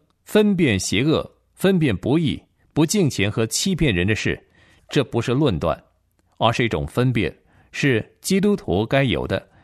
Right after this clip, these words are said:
也是我们常常要操练的。因为世途险恶，要是我们一不小心，不分辨清楚，就很容易会上当，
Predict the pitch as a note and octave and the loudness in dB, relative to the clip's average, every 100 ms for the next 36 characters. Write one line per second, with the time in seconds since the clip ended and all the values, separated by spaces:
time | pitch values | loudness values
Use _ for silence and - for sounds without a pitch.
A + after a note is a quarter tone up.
0 | _ _ A2 G#2 C#3 G#2+ G2+ - G#2 D3+ | _ _ -2 0 0 0 -2 -2 -2 0
1 | E3 C3 F#2+ D#2 - A2 G2+ C#2+ C2 - | 0 -2 -2 -4 -4 -2 -2 -2 -6 -14
2 | _ _ _ - D3 C3+ A#2+ - F#3 - | _ _ _ -2 0 0 0 2 2 2
3 | A2 - E2 D2+ G#2 - _ _ - - | -2 0 -2 0 -2 -4 _ _ -20 -20
4 | - _ D3 C3+ C#3 G#2+ A#2+ C3+ C#3+ E3 | -20 _ 0 2 0 0 0 -2 -2 0
5 | F3+ - D2 - D3 D3+ - _ _ E3+ | 0 0 -2 0 -2 -2 -8 _ _ -2
6 | D#3+ G3+ F3+ C3 - G3 F#3+ F#2 B1+ - | 0 0 0 0 0 0 0 -2 -6 -8
7 | _ _ - G#2+ G#2 F#2 G2 B2 G#2+ F2+ | _ _ -4 -2 -2 0 0 0 -2 -2
8 | E2 A2+ D2+ F2 | -2 -2 0 -2